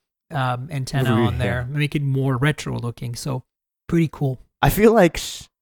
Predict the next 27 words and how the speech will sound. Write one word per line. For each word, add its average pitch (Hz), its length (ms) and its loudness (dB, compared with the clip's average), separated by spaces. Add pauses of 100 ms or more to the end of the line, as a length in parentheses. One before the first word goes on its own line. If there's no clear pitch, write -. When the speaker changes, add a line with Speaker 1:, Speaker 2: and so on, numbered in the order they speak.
(140)
Speaker 2:
I - 40 -4
feel 196 140 6
like 185 120 6
she 156 120 2
just 127 180 4
made 113 180 6
this 104 120 4
'cause 113 160 0
she 113 100 0
didn't 104 300 -2
wanna 90 240 0
text - 320 -8
people 80 260 -6
anymore. 76 560 -8
Like, 107 180 0
I 120 60 6
think 185 240 2
she 208 100 2
kinda 123 280 4
said 101 300 0
<laughs> - 80 6
something 127 320 2
like 131 260 4
that - 400 2
to 127 100 2
that 101 160 2
effect. 98 500 -2